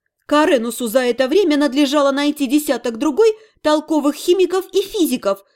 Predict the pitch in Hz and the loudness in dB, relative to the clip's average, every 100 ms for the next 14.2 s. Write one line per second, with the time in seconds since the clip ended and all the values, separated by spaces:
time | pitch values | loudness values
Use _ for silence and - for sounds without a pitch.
0 | _ - 220 233 233 240 240 247 233 247 | _ -4 -2 2 0 0 -2 -2 -2 0
1 | 202 233 240 262 269 - 277 208 208 - | 2 0 0 -2 -4 -4 -2 -2 -4 -4
2 | 254 262 240 208 226 247 359 240 453 _ | -2 -2 -2 -4 -4 0 2 2 0 _
3 | _ 277 294 262 302 311 330 294 214 196 | _ 0 2 2 0 0 -2 -2 -2 -6
4 | 190 202 - 240 339 294 247 - _ - | -6 -6 -6 -2 0 0 -4 -10 _ -4
5 | 294 381 - 214 247 254 - 202 _ _ | 0 0 0 -4 -4 -6 -12 -14 _ _
6 | 240 277 277 277 - 226 - _ _ 233 | 2 2 2 -2 -10 -12 -12 _ _ 0
7 | 226 202 170 165 175 - _ _ _ _ | 0 0 -4 -10 -10 -12 _ _ _ _
8 | - 226 214 226 233 349 285 202 196 240 | -4 -2 2 2 0 -2 -2 -4 -4 -4
9 | 240 - 247 220 202 196 - 285 359 - | -6 -2 -2 0 0 -2 -4 -4 -6 -6
10 | _ _ _ - 302 277 247 240 247 262 | _ _ _ -6 0 0 -2 -6 -4 -4
11 | - 302 403 233 226 - _ _ 285 294 | -2 0 2 0 -2 -8 _ _ 2 2
12 | - 277 285 320 277 262 233 - - 233 | 2 -2 2 2 2 0 -2 -6 -6 -2
13 | 226 202 240 311 370 415 302 269 247 233 | 0 0 0 2 2 2 0 -2 -6 -8
14 | 220 330 | -8 -12